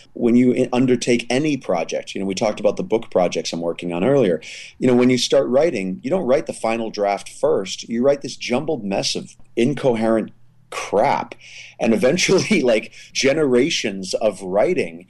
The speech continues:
you eventually find a theme and a voice, and you make sense. And then you publish it, and people say, "Wow, that's so brilliant. That's so fantastic."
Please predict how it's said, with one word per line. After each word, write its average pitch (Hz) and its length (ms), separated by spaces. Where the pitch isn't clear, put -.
you 117 160
eventually 120 480
find 113 320
a 95 60
theme 101 680
and 101 120
a 92 40
voice, 87 580
and 110 120
you 117 80
make 107 220
sense. 92 420
And 104 100
then 107 120
you 113 80
publish 147 380
it, 104 100
and - 80
people 101 260
say, 98 340
"Wow, 120 240
that's 95 200
so 110 100
brilliant. 104 560
That's 90 160
so 92 120
fantastic." 107 840